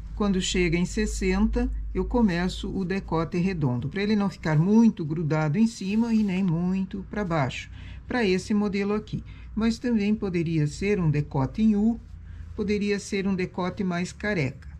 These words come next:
Esse eu vou fazer com tranças, essa frente eu vou fazer com tranças, bastante tranças. Então, chego na altura da cava e daí continuamos o nosso trabalho.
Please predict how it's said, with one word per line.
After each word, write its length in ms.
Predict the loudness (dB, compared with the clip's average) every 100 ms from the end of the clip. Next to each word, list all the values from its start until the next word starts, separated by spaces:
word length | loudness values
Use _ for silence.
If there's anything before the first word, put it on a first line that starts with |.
| -16 -14 -16 -16 -16 -18 -18 -20 -16 -14 -10 0
Esse 320 | 0 0 -2
eu 80 | -2
vou 140 | -2
fazer 480 | -2 -4 -2 -2 -2
com 220 | 0 0
tranças, 720 | 0 -2 0 0 0 -2 -4 -2
essa 260 | -2 -2
frente 440 | -4 -4 0 0 0
eu 40 |
vou 140 | -4
fazer 340 | -2 -4 -4 -6
com 260 | -4 -2 -2 -6 -16 -16 -8
tranças, 580 | 0 4 4 2 -4 -8
bastante 640 | -2 -2 -2 -4 -2 -2 -2
tranças. 560 | -2 -2 -2 -8 -14 -16 -18 -8 2
Então, 400 | 2 2 2 0
chego 440 | 0 2 2 2
na 320 | 2 2 0 -2 -10 -8
altura 440 | -2 -2 -2 0 2
da 160 | 2
cava 520 | 0 0 0 2 0 0 -4 -12 -14 -18 -18 -4
e 100 | 0
daí 240 | 2 2
continuamos 720 | 2 2 2 2 2 2 0
o 80 | 0
nosso 320 | 0 -2 -4
trabalho. 440 | -6 -4 -4 -6